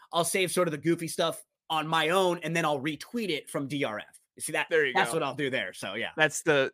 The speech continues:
Speaker 2: the membership has its privileges right there. Look
Speaker 1: Exactly.
Speaker 2: at that. Well, make sure you check out Gino. Thanks for dropping in. Uh, we're gonna have guests later this week. We're gonna be talking,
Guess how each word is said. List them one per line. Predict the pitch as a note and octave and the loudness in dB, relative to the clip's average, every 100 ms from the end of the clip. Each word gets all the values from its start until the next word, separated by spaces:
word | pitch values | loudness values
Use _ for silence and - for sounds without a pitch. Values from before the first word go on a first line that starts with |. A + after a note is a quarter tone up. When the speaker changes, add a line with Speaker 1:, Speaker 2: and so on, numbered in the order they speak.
| - | -2
Speaker 2:
the | D#3 | -2
membership | D3 F#3 F3 D#3 E3+ D3+ | 0 0 2 2 2 4
has | D3 C3+ | 4 2
its | A#2+ | -4
privileges | - C3+ B2 A2+ G#2+ G2+ A#2 | -6 -4 -2 -4 -4 -8 -4
right | A#2+ | 0
there. | |
Look | D#3 | 2
Speaker 1:
Exactly. | E3 E3 A#2 B2 | 4 4 4 0
Speaker 2:
at | B2+ | -2
that. | B2 D3+ | -2 0
Well, | D3+ - _ _ _ | -4 -4 _ _ _
make | F#3 C4 | 0 2
sure | A#3 A#3 | 4 4
you | G#3+ | 2
check | - G#3+ G#3 | 0 0 4
out | G3+ F3 | 4 2
Gino. | C3+ F#3 F#3+ F#3+ F#3 | -4 -6 -2 2 0
Thanks | F#3 A3 B3+ | 0 0 0
for | G3+ G3+ | -2 -6
dropping | F#3+ G#3 G3+ F3+ | 0 0 0 -2
in. | F3+ F3+ F3+ | 0 0 0
Uh, | D#3+ D#3+ D#3 | 0 2 0
we're | G3+ | 2
gonna | G#3 | 4
have | G3+ D#3+ | 4 4
guests | F3+ F#3 - | 0 -2 -2
later | E3+ F3 F3 | -2 0 -2
this | E3+ D3+ | -4 -6
week. | E3+ E3 D3 | -4 -4 -4
We're | |
gonna | D#3+ | -6
be | D#3+ | -6
talking, | D3+ D#3 D#3 D#3+ C#3 | -2 0 0 -2 -6